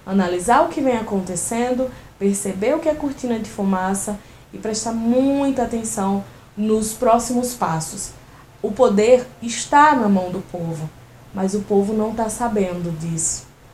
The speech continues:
O povo parece que tá fechando os olhos pra esse poder e deixando nas mãos, ou querendo deixar nas mãos de uma pessoa que já se mostrou muito estrategista, mas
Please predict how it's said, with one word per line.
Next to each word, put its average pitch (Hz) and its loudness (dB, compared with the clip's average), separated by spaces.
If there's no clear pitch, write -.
O 156 -16
povo 185 -2
parece 185 -4
que 202 -12
tá 190 -4
fechando 202 -4
os 214 -2
olhos 175 -2
pra 190 -6
esse 185 -8
poder 180 -6
e 202 -4
deixando 190 0
nas 196 2
mãos, 190 0
ou 190 0
querendo 196 2
deixar 190 0
nas 185 -2
mãos 185 0
de 196 0
uma 185 4
pessoa 196 -2
que 202 -4
já 208 2
se 208 -4
mostrou 196 2
muito 370 -2
estrategista, 190 0
mas 190 0